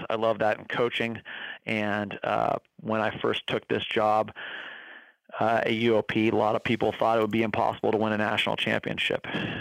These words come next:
In fact, one of my biggest mentors, Ken Lindgren, who, um, you know, passed away in two thousand thirteen, uh, he, he was an Olympic coach three times and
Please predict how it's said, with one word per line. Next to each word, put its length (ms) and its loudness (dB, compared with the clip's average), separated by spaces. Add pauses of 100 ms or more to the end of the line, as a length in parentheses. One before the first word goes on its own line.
In 120 -8
fact, 380 -2
one 240 0
of 80 -2
my 240 2
biggest 320 -2
mentors, 480 0
Ken 240 0
Lindgren, 400 0
who, 640 0
um, 500 0
you 120 -2
know, 120 -2 (160)
passed 300 0
away 160 2
in 80 -4
two 140 -2
thousand 340 0
thirteen, 580 0 (460)
uh, 280 2 (100)
he, 520 2 (1300)
he 200 0
was 120 4
an 120 2
Olympic 360 2
coach 440 2 (400)
three 180 2
times 500 0
and 240 -2